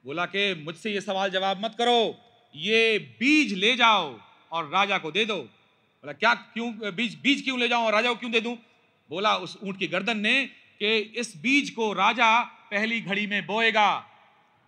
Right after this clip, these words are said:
दूसरी घड़ी में यह अंकुरित होगा, तीसरी घड़ी में इसमें से पौधा निकलेगा,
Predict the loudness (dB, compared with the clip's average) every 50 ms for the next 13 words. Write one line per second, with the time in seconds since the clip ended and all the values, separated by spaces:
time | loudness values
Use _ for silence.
0 | _ _ -8 -6 -6 -6 -6 -4 -4 -4 -4 -2 -2 -2 -2 -2 -2 -2 -2 -2
1 | -2 -4 -4 -6 -10 -10 -8 -6 -6 -6 -6 -4 -6 -4 -4 -4 -6 -6 -8 -12
2 | _ _ _ _ _ _ _ -20 -20 -20 -20 -10 -6 -4 -4 -2 -2 -2 -2 0
3 | 0 0 0 -2 -2 0 0 0 -2 -2 -4 -10 -16 -20 -16 -14 -14 -14 -12 -10
4 | -10 -10 -10 -12 -10 -6 -4 -2 2 4 4 2 2 0 -2 0 2 2 4 4
5 | 4 4 4 2 -2